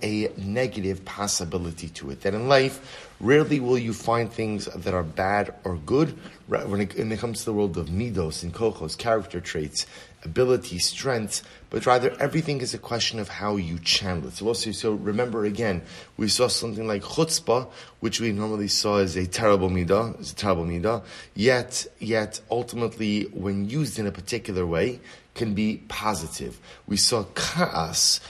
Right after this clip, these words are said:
which is a terribly destructive midah, yet ag-, anger, but yet again, when used in a constructive way for the, to fulfill the Ratzon Hashem,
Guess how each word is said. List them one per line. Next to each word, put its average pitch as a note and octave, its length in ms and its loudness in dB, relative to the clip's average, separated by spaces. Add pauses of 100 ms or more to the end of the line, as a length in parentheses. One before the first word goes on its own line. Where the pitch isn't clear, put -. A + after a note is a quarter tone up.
(160)
which G#2+ 220 0
is A2+ 100 0
a A2 80 0
terribly G#2+ 480 2
destructive G2 600 -2
midah, F2+ 520 2 (280)
yet A2+ 360 2
ag-, G2+ 200 -4
anger, A#2 320 4
but C3+ 160 2
yet A2 260 4
again, A2 340 4
when F#2+ 140 2
used G#2+ 260 -2
in A2+ 80 -2
a A2 60 0
constructive A2+ 540 -2
way A2+ 100 4
for G#2+ 160 -2
the, G2+ 60 2
to G#2 200 -8
fulfill B2 380 0
the G#2+ 80 0
Ratzon G#2 380 2
Hashem, G2+ 440 0